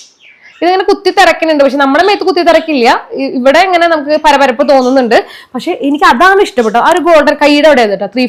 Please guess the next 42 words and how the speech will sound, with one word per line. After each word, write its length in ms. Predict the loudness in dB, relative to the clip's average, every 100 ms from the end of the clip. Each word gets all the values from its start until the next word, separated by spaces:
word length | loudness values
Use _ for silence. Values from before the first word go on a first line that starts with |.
| 0
ഫോർത്തിന്റെ 320 | -2 0 -2
അവിടെ 140 | -2 -2
എന്താ 120 | -2 -4 _ _ -20 -20 -4 2
ആ 40 | 2
ഒരു 100 | 4
വർക്ക് 320 | 2 2 2 0 2 0
വന്നിട്ടുണ്ട്. 460 | 0 0 -2 0 0 -2 _ _ _ -20 _
പിന്നെ 140 | -2 0
ഇതിന്റെ 200 | 0 2 0
മെറ്റീരിയൽ 420 | 0 0 2 2 2
റയോൺ 280 | 2 2 2 4
അല്ല 180 | 4 2 2
ട്ടാ, 80 | 0 0
ഇത് 80 | -2 0
കോട്ടൺ 360 | 2 2 2 2 2
ആണ്. 160 | 2 0 -2 -18 -10 0
ഇത് 60 | 2
നോക്കിയേ, 320 | 4 2 2 0 -2 -10
നിറയെ 360 | -6 0 2 2 4
ഫ്രിൽസ് 340 | 4 4 2 2
ആണ് 120 | 2 0
ട്ടോ, 100 | -2 0
അത് 80 | -4
ഒട്ടും 360 | -4 -4 -4 -2
ഹെയർ 200 | 0 2 2
അറിയില്ല, 340 | 2 0 0 -2 -6
ഇവിടെ 180 | -6 -4
നിറച്ച് 520 | -4 -2 -2 -2 -4 -8
ഫ്രിൽസ് 260 | -6 -6 -4
ആണ്. 80 | -2
ആലിയ 160 | -2 -2
കട്ട് 140 | -4 -4 -8 -12 -4
എനിക്ക് 200 | -2 0 2
ഇതാണ് 260 | 2 2 0
ഏറ്റവും 220 | -2 -6 -4
ഫസ്റ്റ് 400 | -6 -6 -8 -2
കാറ്റഗറിയിൽ 380 | 0 0 -2 -4
ഇഷ്ടമായത്. 300 | -2 -4 -2
ഇത് 60 | -2 -2
ഞാൻ 80 | 0
വാങ്ങിക്കുകയും 420 | 0 -2 -6 -6 -4
ചെയ്തു, 160 | -4